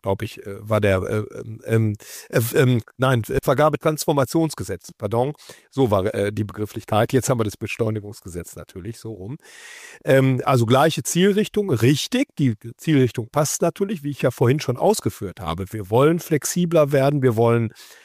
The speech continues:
einfacher und schneller werden. Das steht ja auch in der Überschrift des Gesetzentwurfs drin, so weit, so gut. Aber dann kommt's eben auch darauf an, dass man dann die richtigen, äh, Regeln auch tatsächlich, äh, plant und, äh, umsetzt.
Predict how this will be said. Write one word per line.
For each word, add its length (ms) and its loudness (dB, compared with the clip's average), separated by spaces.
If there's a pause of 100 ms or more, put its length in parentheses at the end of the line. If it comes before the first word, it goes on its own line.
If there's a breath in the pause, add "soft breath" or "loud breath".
(220 soft breath)
einfacher 600 2
und 120 -6
schneller 480 4
werden. 300 2
Das 100 2
steht 240 0
ja 80 -2
auch 80 -2
in 60 2
der 160 -2
Überschrift 500 -2
des 140 -12
Gesetzentwurfs 960 -10
drin, 320 0
so 180 -2
weit, 240 2
so 140 -2
gut. 380 -6 (840 soft breath)
Aber 200 2
dann 100 2
kommt's 260 0
eben 180 2
auch 120 0
darauf 320 0
an, 80 0
dass 180 0
man 160 2
dann 320 0
die 120 4
richtigen, 600 2
äh, 200 0
Regeln 460 4
auch 180 -2
tatsächlich, 680 0
äh, 420 -8
plant 380 0
und, 240 -8
äh, 140 -8
umsetzt. 800 -4